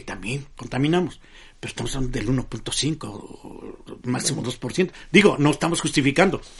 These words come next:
pero comparado con otros países, pues en China, por ejemplo, hay sesenta países, países, perdón, sesenta capitales, ciudades, que es imposible hasta ver de lejos, de distancia, eh, a la distancia,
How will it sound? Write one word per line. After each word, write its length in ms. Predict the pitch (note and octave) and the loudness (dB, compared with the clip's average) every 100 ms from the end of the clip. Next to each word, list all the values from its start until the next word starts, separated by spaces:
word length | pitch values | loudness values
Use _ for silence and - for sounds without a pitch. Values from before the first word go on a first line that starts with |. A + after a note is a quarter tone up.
| - - | -18 0
pero 180 | - C3 | 2 2
comparado 460 | B2+ A#2+ D#3+ E3+ | 0 0 0 0
con 320 | - F#3+ G#3 - - - - | 2 8 8 6 -10 -10 -8
otros 280 | - - | -8 -6
países, 180 | - - - - - - | -6 -8 -10 -8 -8 -8
pues 140 | - - | -10 -8
en 120 | C3 | -4
China, 260 | - A3 A3+ | 0 0 0
por 120 | D3+ | -2
ejemplo, 180 | F#3+ F3+ | -4 -4
hay 60 | |
sesenta 640 | - - - E3+ G#3 A#3 A3+ | -4 -4 -4 -4 -4 -6 -6
países, 580 | - - C3 A2+ F#2+ - | -12 -8 -8 -6 -10 -8
países, 340 | - A2+ B2+ | -4 -2 -4
perdón, 300 | - A#2 B2 - - - | -4 -2 -4 -6 -16 -16
sesenta 640 | - - - - F3+ - F#3 | -4 -2 0 -2 -4 -6 -10
capitales, 580 | - - G#2 - C#3 - | -10 -12 -12 -8 -6 -6
ciudades, 400 | - A2 B2 - - - - - | -6 -6 -6 -8 -14 -14 -16 -12
que 120 | - | -4
es 140 | C3 - | -2 0
imposible 640 | D3+ - - - B2+ D#3 | -2 -4 -6 -4 -4 -6
hasta 240 | - - | -8 -8
ver 280 | G2 G#2 B2 - - - - - - | -6 -6 -4 -6 -8 -8 -10 -8 -8
de 200 | A#2+ A#2+ | -6 -6
lejos, 320 | A2 A2+ - | -6 -6 -6
de 80 | A2 | -6
distancia, 580 | G#2 G#2 - G#2 G2 C#3+ - - - | -4 -6 -6 -10 -10 -12 -12 -12 -12
eh, 260 | - A#2 - | -10 -12 -10
a 100 | G2 | -10
la 120 | G2+ | -10
distancia, 520 | F#2 - - G#2 - | -8 -6 -4 -6 -10